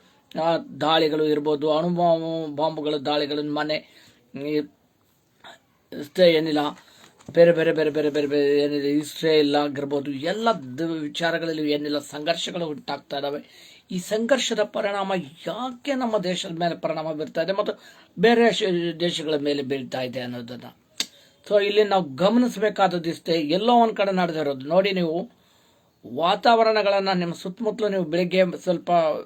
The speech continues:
ದೃಷ್ಟಿ ಹರಿಸಿ, ಅಂದ್ರೆ ವಾಕಿಂಗ್ ಹೋಗ್ತಾ ಇರ್ತೀರೋ ನೀವೇನೋ, ಆ, ಸ್ವಲ್ಪ ಬೆಳಿಗ್ಗೆ ಎದ್ದಾಗ ನೀವು ನೋಡಿ, ನೀವು ಊರಿನಲ್ಲಿ ಅಂದ್ರೆ ನಗರ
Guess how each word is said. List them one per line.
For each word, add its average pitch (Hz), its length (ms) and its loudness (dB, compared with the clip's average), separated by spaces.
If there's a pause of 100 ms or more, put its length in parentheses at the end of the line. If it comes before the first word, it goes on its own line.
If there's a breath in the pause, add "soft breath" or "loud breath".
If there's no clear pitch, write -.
(160)
ದೃಷ್ಟಿ 156 300 -6
ಹರಿಸಿ, 160 360 0
ಅಂದ್ರೆ 156 220 0
ವಾಕಿಂಗ್ 165 420 -2
ಹೋಗ್ತಾ 156 260 -4
ಇರ್ತೀರೋ 147 400 0
ನೀವೇನೋ, 143 480 -2 (500 soft breath)
ಆ, - 40 -6 (640)
ಸ್ವಲ್ಪ 208 260 -2
ಬೆಳಿಗ್ಗೆ 185 300 2
ಎದ್ದಾಗ 170 280 4
ನೀವು 151 180 -2
ನೋಡಿ, 139 300 -4
ನೀವು 135 260 -10 (680 soft breath)
ಊರಿನಲ್ಲಿ 226 520 4
ಅಂದ್ರೆ 185 520 2 (800)
ನಗರ 175 440 4